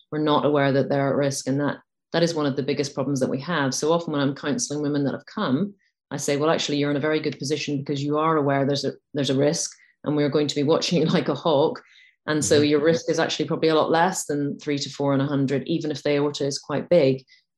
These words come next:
Speaker 1: um, because you'll be in a cardiac centre, and,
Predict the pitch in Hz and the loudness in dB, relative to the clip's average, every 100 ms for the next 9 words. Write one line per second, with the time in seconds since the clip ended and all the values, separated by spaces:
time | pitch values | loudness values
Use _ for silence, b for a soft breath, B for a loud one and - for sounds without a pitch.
0 | _ 147 147 143 139 147 135 143 139 147 | _ -2 0 0 0 -2 0 0 0 -2
1 | 151 139 143 143 143 - - 147 143 151 | -2 -4 -2 0 -2 -2 -4 -4 -2 -2
2 | 143 147 - 147 143 | -2 -2 -4 -2 -2